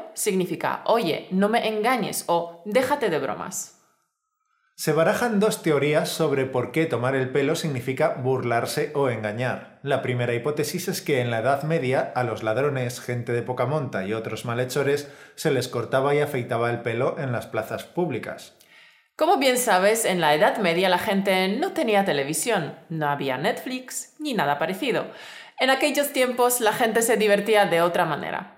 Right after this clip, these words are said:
Speaker 1: acudiendo a las ejecuciones públicas, por ejemplo.
Speaker 2: Ah, sí. Eso de ver colgar a los malhechores era la diversión de cada día.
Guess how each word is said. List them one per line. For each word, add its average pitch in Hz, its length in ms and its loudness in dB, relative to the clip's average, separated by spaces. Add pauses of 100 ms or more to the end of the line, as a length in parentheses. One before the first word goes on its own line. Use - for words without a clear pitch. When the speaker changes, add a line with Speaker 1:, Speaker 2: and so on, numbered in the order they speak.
Speaker 1:
acudiendo 202 640 2
a 185 100 2
las - 300 0
ejecuciones 220 760 -2
públicas, - 680 -6
por - 100 -10
ejemplo. 202 460 -8 (180)
Speaker 2:
Ah, 139 220 0
sí. 127 360 -2 (360)
Eso 139 280 0
de 143 120 4
ver 139 320 4
colgar 135 320 4
a 123 40 2
los 127 160 0
malhechores 127 760 -2
era 147 260 2
la 143 100 4
diversión 127 480 0
de 127 140 0
cada 147 300 2
día. 104 380 -4